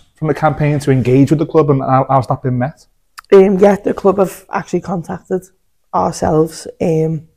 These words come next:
Speaker 2: sorry, I've just got notes. My head is absolutely
Speaker 1: Still in Glastonbury.
Speaker 2: scrambled. I'm still in Glastonbury, yeah. Um,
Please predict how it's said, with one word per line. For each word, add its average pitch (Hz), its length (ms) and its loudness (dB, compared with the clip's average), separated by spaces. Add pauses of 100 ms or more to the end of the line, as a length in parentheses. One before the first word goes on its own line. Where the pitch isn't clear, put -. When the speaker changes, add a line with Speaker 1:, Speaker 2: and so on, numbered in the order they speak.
(100)
Speaker 2:
sorry, 165 320 -6
I've 160 100 -8
just - 160 -10
got - 160 -8
notes. 165 420 -6
My 180 140 -8
head 175 300 -4
is 175 180 -8 (460)
absolutely 185 320 -12
Speaker 1:
Still 147 140 2
in 131 60 4
Glastonbury. 180 440 4
Speaker 2:
scrambled. 196 320 4
I'm - 80 -4
still - 300 -6
in 165 80 -4
Glastonbury, 180 560 -4
yeah. - 800 -6
Um, 170 400 4